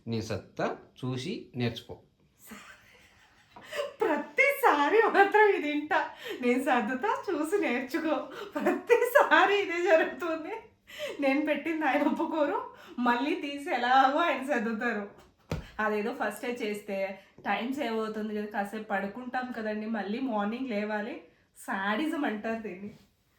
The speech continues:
Speaker 2: రండి, మీరు సర్దండి, నేను అటువైపు అన్నీ అందిస్తాను. ఇదేదో ముందే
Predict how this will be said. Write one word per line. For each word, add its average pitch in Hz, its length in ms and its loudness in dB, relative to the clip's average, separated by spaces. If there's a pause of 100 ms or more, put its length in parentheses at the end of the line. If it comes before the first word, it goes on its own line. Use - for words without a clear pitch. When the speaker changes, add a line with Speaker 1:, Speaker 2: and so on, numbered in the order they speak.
(120)
Speaker 2:
రండి, 208 480 -2
మీరు 233 160 -6
సర్దండి, 269 540 -2
నేను 294 220 -4
అటువైపు 220 400 -4
అన్నీ 220 240 -2
అందిస్తాను. 196 680 -8 (960)
ఇదేదో 233 340 -6
ముందే 233 400 -4